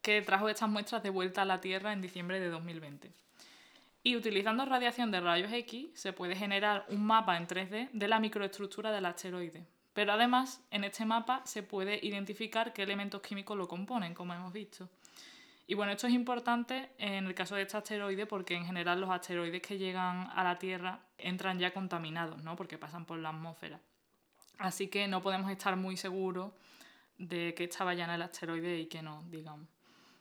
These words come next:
Pero bueno, esta muestra había sido traída a la Tierra de forma segura y nos sirve entonces como una referencia.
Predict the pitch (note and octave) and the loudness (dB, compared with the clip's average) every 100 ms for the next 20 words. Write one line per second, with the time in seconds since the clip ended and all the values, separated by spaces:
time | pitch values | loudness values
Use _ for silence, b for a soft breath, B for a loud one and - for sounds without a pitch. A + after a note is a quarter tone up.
0 | - F#3 F3+ F3+ F3 G3+ G3+ G3 G#3+ G3 | -2 2 2 2 0 0 0 2 4 4
1 | F#3+ G#3 G3 F#3 F#3+ F#3+ F3 D#3+ F3 F3 | 2 2 -2 0 2 2 2 0 2 2
2 | F3 F3+ D#3+ D#3 D3+ - D#3 D#3+ E3 F3 | 0 -4 -4 -4 -6 -8 -6 -4 -6 -6
3 | E3+ F#3 G3+ - B B B B G3 G3 | -4 -4 -8 -12 B B B B -2 0
4 | F#3 F#3 F#3 F#3 G3 - G3 F3+ F3 F3+ | 0 0 0 -2 -4 -4 -2 0 0 0
5 | F3+ E3+ E3+ E3+ - E3 E3 E3 F3 | 2 0 -2 -6 -8 -8 -8 -12 -18